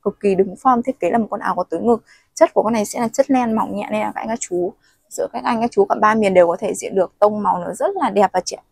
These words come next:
và sang luôn đây các anh chú ơi. Các anh chú theo dõi, chất vô cùng mềm mịn cho em nha. Chất con này vô cùng mềm mịn luôn đấy ạ. Tay của nó sẽ thiết kế là tay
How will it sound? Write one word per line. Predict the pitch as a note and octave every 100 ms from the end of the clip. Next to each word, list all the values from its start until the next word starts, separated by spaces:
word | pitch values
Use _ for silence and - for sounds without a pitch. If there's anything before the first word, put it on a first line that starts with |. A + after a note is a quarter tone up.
| _
và | F#3+
sang | - C4 B3 A#3
luôn | A3+
đây | A3+
các | B3
anh | A#3+
chú | - G3+
ơi. | A#3 - _ _ _
Các | -
anh | G#3+
chú | G3+ F3+
theo | G#3+
dõi, | G3+ G#3+ G#3
chất | B3 - _
vô | B3 B3+
cùng | A3 G3
mềm | G3 F#3
mịn | G#3 G#3
cho | -
em | A3
nha. | G#3 A3 - _ _
Chất | - C#4+
con | A#3+
này | A3
vô | G#3+ A#3
cùng | - G#3
mềm | G3 G3 G3
mịn | A3 G#3
luôn | A3+
đấy | G#3+
ạ. | A3+ - -
Tay | G#3+
của | G#3
nó | F#3+
sẽ | - - -
thiết | -
kế | - F#3+
là | A#3+ A#3
tay | A3+ A3+